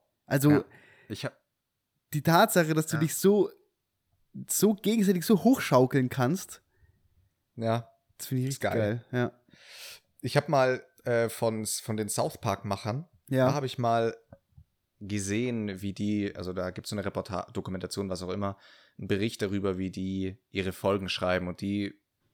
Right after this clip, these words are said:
Speaker 2: sind halt übelst stoned und dann fangen sie halt an, einfach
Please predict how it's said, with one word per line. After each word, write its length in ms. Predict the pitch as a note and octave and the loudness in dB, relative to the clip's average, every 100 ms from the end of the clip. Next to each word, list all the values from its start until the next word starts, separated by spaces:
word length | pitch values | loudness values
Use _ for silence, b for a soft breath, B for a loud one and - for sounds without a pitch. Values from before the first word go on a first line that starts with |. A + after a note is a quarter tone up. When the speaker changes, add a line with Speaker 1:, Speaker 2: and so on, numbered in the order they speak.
| _ _ _ | _ _ _
Speaker 2:
sind 240 | - - G#2+ | -8 0 0
halt 140 | G#2 | 0
übelst 400 | - D#3+ E3 - | -2 -2 -2 -4
stoned 440 | - B2 D3+ G3 - B B B C#3 B - - | 0 2 2 -4 -10 B B B -12 B -16 -14
und 140 | A2 G#2 | -4 -2
dann 120 | A2+ | 0
fangen 280 | - A2+ A2+ | -2 -4 -4
sie 160 | A2+ | -2
halt 180 | G#2+ A2 | -2 -2
an, 200 | - A#2 | -4 -4
einfach 520 | - C#3 E3+ F3+ - | -4 -6 -4 -6 -6